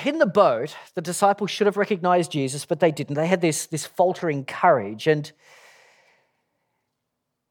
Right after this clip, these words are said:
and it seems that after these mountaintop experiences, it can be common in the Christian life, this, you know, experience of unspeakable joy,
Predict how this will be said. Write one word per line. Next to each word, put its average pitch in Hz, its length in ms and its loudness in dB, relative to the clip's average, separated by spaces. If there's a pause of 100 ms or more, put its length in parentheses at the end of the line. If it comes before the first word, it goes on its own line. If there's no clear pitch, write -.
(360)
and 226 160 0
it 220 100 4
seems 359 520 -4
that 220 320 2
after 214 680 2 (760)
these 185 240 -2
mountaintop 220 800 -2
experiences, 131 880 -6
it 160 120 -8
can 185 140 -4
be 170 140 -2
common 285 480 -6
in 208 100 -4
the 170 80 -4
Christian 156 520 -8
life, 107 500 -10 (640)
this, 131 260 -12
you 165 80 -4
know, 143 440 4
experience 190 600 -2
of 143 80 -4
unspeakable 160 680 -4
joy, 135 400 -4